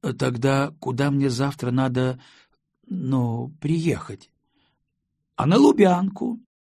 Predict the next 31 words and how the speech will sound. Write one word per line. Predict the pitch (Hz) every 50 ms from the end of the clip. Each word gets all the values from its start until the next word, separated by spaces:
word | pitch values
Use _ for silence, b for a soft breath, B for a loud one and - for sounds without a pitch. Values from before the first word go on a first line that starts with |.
| _ - -
все | 135
так | 117 - 127 113 110
же | 117 123
улыбаясь, | 120 120 113 110 123 127 143 151 143 117
сообщил | - - 120 104 101 - - 123 117
ей | 110 117 110
майор. | 107 110 107 98 95 95 - - _ _ _ _ _ _ _ _
«А | - 147 135
в | 123 120
двести | 113 131 185 226 202 185 - - 123
двадцатый | 110 110 110 113 110 - - 120 110 107 107 113 104
кабинет | - 110 101 110 117 127 147 170 202 208 - - b b b b b b b -
к | - 120 113 127
десяти. | 131 175 160 156 - 127 107 - - 117 110 123 - _ _ _ _ _ _ _ _
Николай | - 240 139 123 - 147 143 139 135 127
Нилович, | 120 110 113 139 170 196 202 202 190 - -
он | 104 110 151 185 196
записал | 175 175 151 160 117 107 - - 104 107 110 113 117 110
все, | 110 - - 131 123 120 123 B B B B B B
сказал, | - - - 156 127 110 101 117 139 156 180 165
что | 156 - - - - 127 120 110 b b b b b b -
вам | 120 123 147 170 180 147
сам | 156 - - 151 147 - - -
<laughs> | - - - -
все | - - - 170 143
передаст. | - - 143 123 120 113 110 107 104 107 - - _ _ _ _ _ _ _ _ _ _ -
Я | - - 175 175 139
же | 123 143
уже | 143 135 123 135 143
уходить | 139 113 - 123 127 151 175 - -
собирался. | - 120 107 117 113 110 110 104 104 - - 117